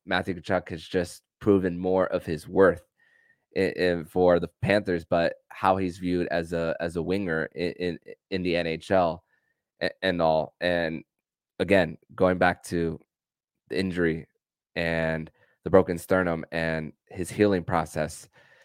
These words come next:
it, it's great to see that, that he is on the track to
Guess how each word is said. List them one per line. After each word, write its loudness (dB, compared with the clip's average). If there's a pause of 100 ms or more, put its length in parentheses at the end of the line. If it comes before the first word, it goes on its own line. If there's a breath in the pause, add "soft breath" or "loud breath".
(240 soft breath)
it, 2
it's -2
great 4
to -8
see -2
that, 4 (260)
that 0
he -2
is -4
on -4
the 0
track 2 (140)
to -4